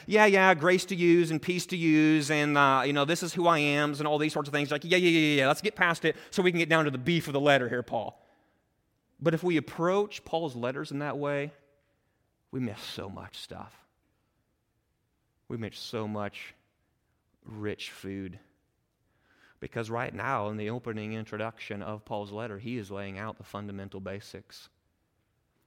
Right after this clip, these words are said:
of what the gospel is. "Grace to you," he says, "and peace."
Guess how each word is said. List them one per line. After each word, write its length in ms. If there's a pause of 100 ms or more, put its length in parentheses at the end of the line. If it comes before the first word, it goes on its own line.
(160)
of 200
what 200
the 60
gospel 500
is. 260
"Grace 640
to 160
you," 320 (160)
he 160
says, 580 (840)
"and 260
peace." 840